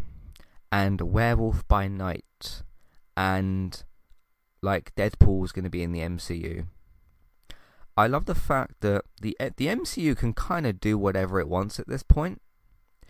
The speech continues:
I mean, if you're gonna do what you did in the ninth episode <laughs> of this show, <laughs> um, and get away with it, make it make sense, make it work, which it does, and it does it pretty much perfectly.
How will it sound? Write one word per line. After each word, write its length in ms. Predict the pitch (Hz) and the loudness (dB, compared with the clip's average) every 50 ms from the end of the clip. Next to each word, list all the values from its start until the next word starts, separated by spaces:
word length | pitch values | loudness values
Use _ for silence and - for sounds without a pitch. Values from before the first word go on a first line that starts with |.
| - - _ _ _ _ _ _ - - - | -20 -20 _ _ _ _ _ _ -12 -2 0
I 60 | 120 | 2
mean, 220 | 127 127 131 139 | 2 2 2 2
if 160 | 139 127 - | 0 0 0
you're 140 | 175 185 180 | 0 0 0
gonna 260 | - 165 147 147 139 | 0 0 0 0 0
do 160 | 123 135 131 120 | 2 0 2 2
what 180 | 117 120 - | 0 0 0
you 140 | - 117 113 | -2 -2 -2
did 180 | 110 113 107 110 | -2 -2 -2 -2
in 120 | 107 104 | -2 -2
the 60 | 101 | -2
ninth 300 | 104 104 104 98 - - | -2 -2 -2 -2 -2 -2
episode 560 | 107 95 - - - - 92 87 98 113 - - - | -4 -2 0 -2 -2 0 0 4 6 6 6 4 2
<laughs> 80 | - - | -2 -4
of 140 | 113 - | -4 -2
this 240 | - - 120 117 - | 0 2 2 2 2
show, 480 | - - - 113 110 98 92 85 92 92 - - - - - - - - _ _ _ _ - - _ - - - - - - | -2 -4 0 0 2 2 2 0 -2 -4 -6 -10 -14 -18 -20 -20 -20 -20 _ _ _ _ -20 -20 _ -20 -18 -16 -14 -12 -10
<laughs> 140 | - 339 262 - - - - - - - - - - - - - - - - _ _ _ | -8 -6 -8 -8 -8 -14 -20 -20 -18 -18 -18 -18 -20 -20 -20 -20 -20 -20 -20 _ _ _
um, 340 | - 110 107 104 104 104 101 - - 107 | 4 4 6 6 4 2 0 0 0 2
and 180 | 107 104 98 | 2 2 4
get 140 | - 120 127 | 2 4 4
away 240 | 127 123 117 117 113 | 4 4 4 4 4
with 180 | 110 113 101 | 2 2 4
it, 160 | 107 104 - - | 2 2 0 0
make 260 | 95 98 98 110 - - | -2 -2 -2 -2 -2 -4
it 80 | - | -4
make 220 | - 107 107 - - | -2 -2 -2 -4 -4
sense, 380 | - 98 98 98 - - - - | -2 -2 -2 -2 -4 -8 -10 -6
make 320 | 92 95 101 104 107 - | -4 -2 0 -2 -2 -2
it 120 | - - - | -6 -6 -2
work, 360 | 95 95 98 92 85 - - | 0 2 2 2 0 0 -4
which 160 | 90 - - | -4 -4 -4
it 140 | - - - | -8 -8 -4
does, 340 | - 92 92 87 85 - - - | -2 0 0 0 -2 -6 -10 -6
and 100 | 95 95 | -4 -4
it 100 | 87 - | -4 -2
does 160 | - 98 90 | -4 -4 -4
it 80 | - - _ _ _ - _ - - _ _ _ | -6 -10 _ _ _ -20 _ -20 -20 _ _ _
pretty 180 | - 113 104 95 | 8 8 8 4
much 200 | 90 82 - - | -2 -4 -2 0
perfectly. 540 | - 101 98 - - - - 85 85 85 | 2 4 4 4 2 0 -4 -4 -4 -4